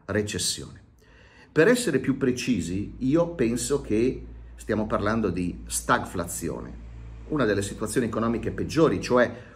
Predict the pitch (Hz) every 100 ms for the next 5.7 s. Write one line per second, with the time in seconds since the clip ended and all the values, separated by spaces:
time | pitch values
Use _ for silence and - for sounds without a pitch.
0 | - 139 123 120 120 120 120 120 165 139
1 | - - 120 131 170 202 240 240 214 202
2 | 170 135 127 113 113 - 104 95 92 95
3 | - 80 58 58 - - - - - 175
4 | 147 214 233 - - 101 104 95 139 127
5 | - - 95 160 240 - -